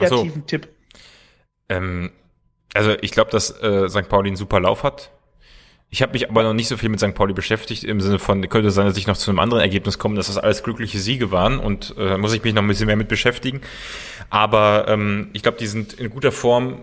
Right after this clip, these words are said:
Speaker 1: äh, haben sicherlich nicht so viele Ausfallprobleme, wie du schon gesagt hast, breiter Kader, ähm, äh, und wir sind einfach, ähm, also wir können das Ding gewinnen, glaub ich schon dran. Ähm, ich glaub aber, wenn wir da erstmal eins null oder zwei null hinten liegen würden,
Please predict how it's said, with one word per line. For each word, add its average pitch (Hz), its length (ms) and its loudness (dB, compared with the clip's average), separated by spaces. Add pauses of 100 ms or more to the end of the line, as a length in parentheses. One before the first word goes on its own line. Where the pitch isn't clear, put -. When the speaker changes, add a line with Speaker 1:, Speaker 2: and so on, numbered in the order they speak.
Speaker 1:
äh, 120 140 -2
haben 110 140 0
sicherlich 117 340 -2
nicht 117 140 -4
so 117 80 -2
viele 110 260 2
Ausfallprobleme, 107 800 2
wie 104 60 -6
du 104 100 -4
schon 104 160 -6
gesagt 101 240 0
hast, - 240 -4
breiter 98 460 2
Kader, 104 600 2
ähm, 95 300 -2 (640)
äh, 107 220 4
und 95 260 -2
wir 90 100 2
sind 98 120 -4
einfach, 92 420 -2
ähm, 95 540 -2
also 104 200 4 (200)
wir 95 200 -2
können 131 180 2
das 127 120 4
Ding 117 180 0
gewinnen, 113 360 0 (180)
glaub 190 200 4
ich 101 60 2
schon 127 260 -2
dran. 185 280 -4 (300)
Ähm, 107 180 -4
ich 113 140 -8
glaub 113 200 4
aber, 107 220 2
wenn 107 140 2
wir 110 80 6
da 104 140 4
erstmal - 340 0
eins 101 240 -2
null 110 100 -4
oder 98 140 0
zwei - 180 -2
null 98 100 -2
hinten 113 300 -4
liegen 98 300 -4
würden, 139 540 0